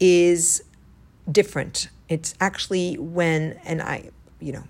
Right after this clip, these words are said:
I, I see candidates, um, it happen, again, men or women, it is when there is an unexpected loss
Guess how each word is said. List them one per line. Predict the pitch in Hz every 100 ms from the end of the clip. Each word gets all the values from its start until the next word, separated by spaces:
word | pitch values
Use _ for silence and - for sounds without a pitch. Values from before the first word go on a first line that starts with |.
| _
I, | - -
I | 160
see | - 226
candidates, | 196 160 147 - - - -
um, | 160 147 143 - -
it | 147
happen, | 143 143 156 147 101
again, | 104 147 143
men | 143 151
or | 135
women, | 131 147 135 147 - - - -
it | 196 185 -
is | 190 185 185 175 - - -
when | 170 170 165 165
there | 180
is | - 185 165
an | 151
unexpected | - 185 185 - - - - 147
loss | 143 - - -